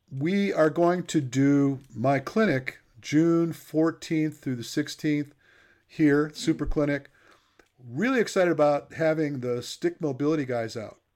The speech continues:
And we're gonna get the, the, uh, the drones in the sky to get some aerial videos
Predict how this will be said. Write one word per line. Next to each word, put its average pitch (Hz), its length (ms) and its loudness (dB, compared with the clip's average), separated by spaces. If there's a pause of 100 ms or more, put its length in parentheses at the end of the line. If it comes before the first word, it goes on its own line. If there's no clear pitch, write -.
(200)
And 123 460 -8 (480)
we're 160 140 4
gonna 196 140 2
get 170 140 0
the, - 120 -10 (160)
the, 135 320 -4
uh, 123 240 -4
the 123 80 -8
drones 147 560 -4
in 185 80 -6
the 175 80 -6
sky 165 480 -10 (480)
to 127 100 -10
get 143 200 -4
some 135 180 -10
aerial 156 360 0
videos 127 640 -4